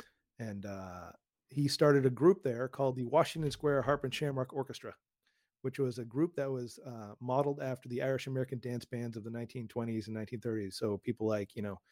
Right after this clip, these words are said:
uh, O'Leary's Irish Minstrels and the Dan Sullivan Shamrock Band. And, uh, you know, th-, it's, well, a lot of the bands in the United States at that point had, like, you know, sort of,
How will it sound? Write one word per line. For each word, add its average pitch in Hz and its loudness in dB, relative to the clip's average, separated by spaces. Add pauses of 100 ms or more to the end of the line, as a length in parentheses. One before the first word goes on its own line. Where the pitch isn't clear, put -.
(520)
uh, 95 -2 (200)
O'Leary's 127 10
Irish 113 2
Minstrels 131 6
and 120 -2
the 107 -4
Dan 117 0
Sullivan 107 0
Shamrock 123 0
Band. 110 -2
And, 98 -6 (200)
uh, 120 -14
you 101 -8
know, 92 -6 (320)
th-, - -14 (460)
it's, 135 2 (120)
well, 135 6
a 151 8
lot 170 8
of 156 4
the 139 8
bands 135 6
in 139 -2
the 123 0
United 123 2
States 120 0
at 117 -8
that 117 -4
point 113 -8
had, 117 -8
like, 113 -8
you 117 -12
know, 107 -8
sort 107 -8
of, 95 -14